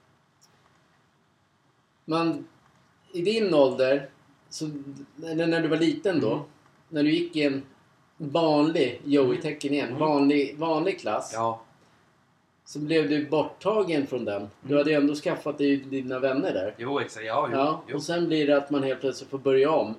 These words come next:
Speaker 2: Mm.
Speaker 1: Bara för att... Istället för att man, man fick ingen, man får ingen hjälp i, det, i den skolan.
Speaker 2: Nej.
Speaker 1: Så det är ett jävla problem det där.
Speaker 2: Jävligt stort problem.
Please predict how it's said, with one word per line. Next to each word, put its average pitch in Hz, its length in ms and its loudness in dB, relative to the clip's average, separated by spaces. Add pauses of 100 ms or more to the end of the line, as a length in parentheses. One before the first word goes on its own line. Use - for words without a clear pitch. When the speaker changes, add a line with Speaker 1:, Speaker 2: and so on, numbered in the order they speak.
(100)
Speaker 2:
Mm. 131 120 -10 (120)
Speaker 1:
Bara 147 220 6
för 139 180 -2
att... - 480 -4 (380)
Istället 143 420 -2
för 151 80 0
att 139 160 0
man, 143 300 -2
man 147 100 0
fick 147 160 -8
ingen, 156 320 -2
man 139 160 2
får 151 80 -2
ingen 165 180 0
hjälp 139 320 0
i, 139 40 -2
det, 131 100 0 (360)
i 135 80 -10
den 160 220 -2
skolan. 101 420 -8 (160)
Speaker 2:
Nej. 101 300 -10 (1600)
Speaker 1:
Så - 140 -6
det 165 120 4
är 175 60 4
ett 175 80 -2
jävla 143 260 8
problem 156 460 0
det 110 80 0
där. 98 180 -8 (840)
Speaker 2:
Jävligt 156 400 -6
stort 110 240 -16
problem. 98 220 -20